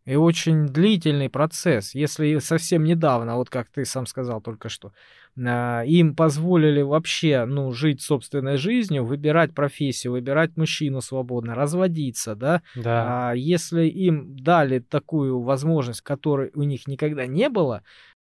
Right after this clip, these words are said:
Speaker 1: то о чём говорить? Э, естественно, во всех остальных аспектах это будет довольно инертно происходить долго.
Speaker 2: Да,
Speaker 1: Вот,
Speaker 2: то есть
Speaker 1: поэтому
Speaker 2: тоже
Speaker 1: отголоски
Speaker 2: поведение на дороге, они,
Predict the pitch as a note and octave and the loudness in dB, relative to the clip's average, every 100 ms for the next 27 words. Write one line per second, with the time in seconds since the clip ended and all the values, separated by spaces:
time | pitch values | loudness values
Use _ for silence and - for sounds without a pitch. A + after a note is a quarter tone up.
0 | _ - D3+ D3 C#3+ - F#3+ D#3 C#3+ D3 | _ -4 2 2 2 2 2 4 2 2
1 | E3+ F3 A#2+ B2+ B2 A#2 A2 G#2 F2 D#2 | 2 0 -2 -8 -6 -6 -6 -8 -12 -10
2 | C#3 - F#3+ A3+ - E3 C#3+ C3 A#2+ C3 | -8 -6 -2 -2 0 -2 0 -2 -2 -4
3 | D3 E3+ - C#3 - C#3+ C#3 C3+ - G#3 | -2 -4 -4 -6 -4 -4 -4 -6 -4 -4
4 | B3+ C3 - - B2+ B2+ C#3 B2+ A#2 C3+ | -2 -6 -8 -8 -8 -8 -6 -6 -4 -2
5 | D3 C3+ C3 - D3+ F3 E3+ - C3 A#2 | -2 -4 -8 -6 -2 2 0 -2 -8 -8
6 | - A#2+ - C3+ A#2+ G#2+ G#2 B2+ C3 G2 | -8 -8 -6 -8 -8 -12 -10 -4 -4 -4
7 | G2 - _ _ _ _ - B2+ B2+ C3 | -10 -16 _ _ _ _ -8 -2 0 0
8 | C3 B2+ C#3 C#3 D#3+ F#3 E3 D3+ - E3 | 0 2 4 4 4 2 -2 -6 -2 4
9 | G3+ G3 G#3+ F3+ F#3 F3+ G#3 F#3+ F3+ F3+ | 6 6 8 6 6 4 4 6 6 4
10 | E3 E3 F#3+ C4+ E3+ C3+ D3+ E3 | 6 6 6 4 4 4 4 0